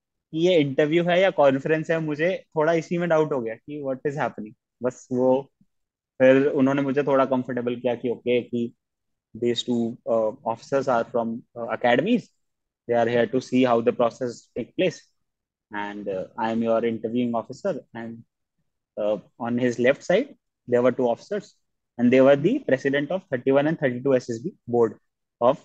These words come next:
uh, of Jalandhar। So interview started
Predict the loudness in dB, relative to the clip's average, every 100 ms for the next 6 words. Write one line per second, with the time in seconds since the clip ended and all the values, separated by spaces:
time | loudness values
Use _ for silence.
0 | _ _ _ _ _ -2 2 2 0 -6
1 | _ _ _ _ -2 2 4 2 0 -4
2 | _ _ _ _ _ _ _ -20 -20 _
3 | _ _ 0 2 2 2 2 2 0 2
4 | 0 2 0